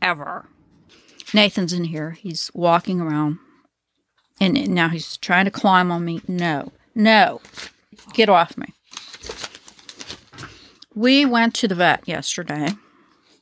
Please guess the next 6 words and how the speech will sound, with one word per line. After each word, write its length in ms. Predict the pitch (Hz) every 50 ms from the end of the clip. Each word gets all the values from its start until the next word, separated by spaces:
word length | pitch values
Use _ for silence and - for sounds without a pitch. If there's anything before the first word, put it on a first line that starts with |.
| _ _ _ _ _ _ _ _ _ -
because 960 | 202 180 - - - - 202 196 190 185 185 185 180 175 - - - - - - _
he's 260 | _ - 220 214 202 -
itchy. 480 | - 208 208 - - - 196 170 185
He 140 | 175 185 190
needed 320 | 175 180 180 180 - 180 180
an 180 | 180 175 170